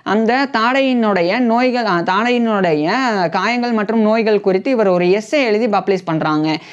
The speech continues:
இது வந்து மிகப்பெரிய ஒரு ஃபேமஸான ஒரு எஸ்ஸேவா மாறுது. அதுல பல விஷயங்களை கி-, கிறிஸ்டோபர் ஹீத் வந்து தெரிவிச்சிருந்தாங்க.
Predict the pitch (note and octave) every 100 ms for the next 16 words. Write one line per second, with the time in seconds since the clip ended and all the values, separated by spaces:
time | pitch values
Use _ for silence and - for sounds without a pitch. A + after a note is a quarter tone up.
0 | - G3 B3+ C#4+ A#3 A#3 C4+ A#3 C#4 C#4
1 | C#4 D4 C4+ G#3+ F#3+ A3+ C4 B3+ B3 B3
2 | B3 B3 B3 A#3 G3+ F#3 A3 G#3+ G#3+ F#3+
3 | F#3+ F#3 E3+ B3 G#3 G3 A#3 A#3 G3+ B3
4 | A3+ A3 A#3+ A3 D#3+ D3 B3+ C4 A3 F3+
5 | F3 G3+ F#3+ A#3+ G#3+ G3+ F#3 E3+ A3 G#3+
6 | G3 G3+ F#3 E3 D#3 D#3 D#3